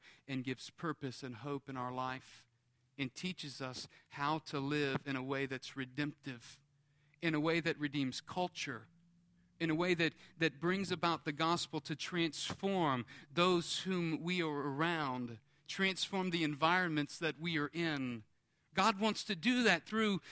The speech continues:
the believer. He wants to do that through you and I, by the Holy Spirit's power working in us. That's what God wants to do in and through the church.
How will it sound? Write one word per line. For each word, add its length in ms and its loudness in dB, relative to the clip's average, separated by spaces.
the 100 4
believer. 680 2
He 80 4
wants 280 4
to 100 -2
do 200 2
that 220 4
through 120 -2
you 300 2
and 140 2
I, 380 4
by 140 8
the 140 6
Holy 300 4
Spirit's 460 2
power 460 4
working 580 0
in 240 2
us. 280 4
That's 320 4
what 180 6
God 300 2
wants 380 4
to 140 0
do 480 2
in 420 2
and 360 -2
through 640 -2
the 80 -12
church. 800 -8